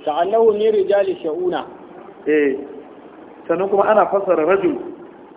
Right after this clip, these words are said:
Speaker 2: raj-, a, ana fassara ainihin mutaribul
Speaker 1: Mm.
Speaker 2: ra'as. A, abin nan mutaribul kai. Da mutumin da yake ba shi da kiba.
Speaker 1: Mm.
Speaker 2: An gane ko mutumin da yake bai da ainihin irin naman nan sosai a jiki.
Speaker 1: Mm.
Speaker 2: Yana da matsakaicin nama.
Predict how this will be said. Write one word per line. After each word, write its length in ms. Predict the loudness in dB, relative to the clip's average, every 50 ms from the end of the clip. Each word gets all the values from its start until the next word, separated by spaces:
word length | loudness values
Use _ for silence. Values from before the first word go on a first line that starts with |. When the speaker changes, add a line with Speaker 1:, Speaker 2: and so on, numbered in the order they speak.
| -16 -8
Speaker 2:
raj-, 220 | -6 -6 -6 -4 -2
a, 160 | -2 -2 0 0
ana 140 | -2 -2 -2
fassara 300 | -2 -2 -2 -2 0 0
ainihin 400 | 0 0 0 -2 -2 -4 -4 -6 -8 -10 -8
mutaribul 500 | -8 -6 -4 -2 0 2 2 2 0 -2 -4 -6 -8 -10 -14 -16 -14 -12
Speaker 1:
Mm. 140 | -10 -6 -6
Speaker 2:
ra'as. 200 | -4 -4 -4 -6 -6 -10 -16 -18 -20 -20 -20 -20 -20 -18 -10 -6
A, 200 | -6 -2 0 0
abin 140 | 0 2 0
nan 120 | 0 -2 -2
mutaribul 420 | 0 2 4 4 4 4 2 0 -2
kai. 120 | -4 -4 -6 -8 -14 -18 -18 -16 -14 -14 -12 -10 -8
Da 80 | -6
mutumin 320 | -6 -6 -4 -4 -4 0 2
da 60 | 2
yake 360 | 2 2 4 4 4 4 4 2 -2 -6 -4 0
ba 140 | 0 0 0
shi 100 | 0 -2
da 80 | -2 -2
kiba. 260 | -2 -2 -2 -2 -4 -6 -8 -14 -16 -18 -20 -18 -14 -12
Speaker 1:
Mm. 240 | -12 -10 -10 -12 -14 -18 -20 -20 -20 -20 -20 -20 -20 -20 -20 -20 -16 -12
Speaker 2:
An 80 | -6 -4
gane 200 | -2 0 0 0 0
ko 60 | 0
mutumin 260 | 0 0 0 0 2 4
da 60 | 4
yake 240 | 4 4 4 0 -2 -2 -6 -8 -10 -12 -16 -4 0
bai 120 | 2 4 4
da 80 | 4 2
ainihin 340 | 0 -2 -4 -4 -4 -2 -2
irin 200 | -2 -2 -2 -2
naman 320 | 0 0 0 0 0 -2 -2
nan 140 | -4 -6 -6
sosai 220 | -6 -4 -2 -2
a 60 | -2 -2
jiki. 260 | -4 -8 -14 -14 -16 -16 -18 -20 -16 -12
Speaker 1:
Mm. 240 | -10 -8 -8 -10 -10 -14 -14 -8 -6
Speaker 2:
Yana 220 | -2 0 2 2
da 100 | 2 2
matsakaicin 560 | 0 0 0 0 0 0 -2 -2 0 -2 0
nama. 260 | 0 0 0 0 -2